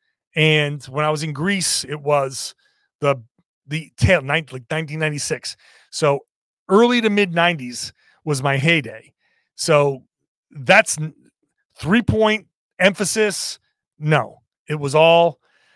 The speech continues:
I'm all back to the basket, mid-range kinda guy, not bringing the ball up, not any of that stuff. So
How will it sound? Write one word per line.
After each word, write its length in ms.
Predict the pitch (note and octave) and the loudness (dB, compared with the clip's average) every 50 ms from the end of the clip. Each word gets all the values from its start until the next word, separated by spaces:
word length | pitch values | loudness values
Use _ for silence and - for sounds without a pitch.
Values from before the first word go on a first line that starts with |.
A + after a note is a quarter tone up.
| _ _ | _ _
I'm 120 | - C#3 E3+ | -2 4 4
all 120 | F#3+ G3 | 6 6
back 300 | F3 C#3+ F#3 F3+ F3+ - | 6 6 6 6 6 4
to 100 | - F#3+ | 0 -4
the 80 | E3 D#3+ | -2 2
basket, 580 | D3 E3+ D#3+ D#3+ D3+ - - E3+ D#3+ D#3+ - _ _ _ _ _ _ _ _ | 4 4 4 4 2 0 -2 -2 -2 -2 -4 _ _ _ _ _ _ _ _
mid-range 760 | - C#3 E3 F3+ F3 D#3+ D#3+ D#3+ D#3 D3+ D3+ D3 D3+ - - - | -4 0 0 0 2 2 0 0 0 0 -2 -4 -6 -6 -8 -6
kinda 280 | - E3+ D3+ C#3 C#3 | -4 -4 -2 -2 -2
guy, 460 | C3 C#3 B2+ B2 B2 C3 - - - _ - | -4 -4 -4 -4 -6 -10 -16 -20 -20 _ -6
not 300 | D3 C#3+ D3+ E3+ E3+ - C3 _ _ _ C#3+ B2+ - | 0 2 2 2 2 0 -6 _ _ _ -20 -8 -2
bringing 260 | - F#3 F#3 F#3 F3+ | -2 0 0 0 0
the 80 | F3 D#3+ | 0 2
ball 280 | D#3 E3 D#3 D3+ E3 | 4 4 6 6 6
up, 200 | F#3+ G3+ - - _ | 6 4 4 0 _
not 180 | - D#3+ E3 E3 | -2 -2 0 0
any 120 | E3 E3 | 0 0
of 80 | D#3+ D#3 | 0 0
that 200 | D3+ C#3+ C#3 - | 0 -2 -4 -6
stuff. 340 | - - - G2 - - _ _ _ _ _ _ _ _ _ - | -10 -14 -18 -18 -20 -20 _ _ _ _ _ _ _ _ _ -12
So 320 | - - C#3+ C3 B2 | -6 -4 -2 -2 -2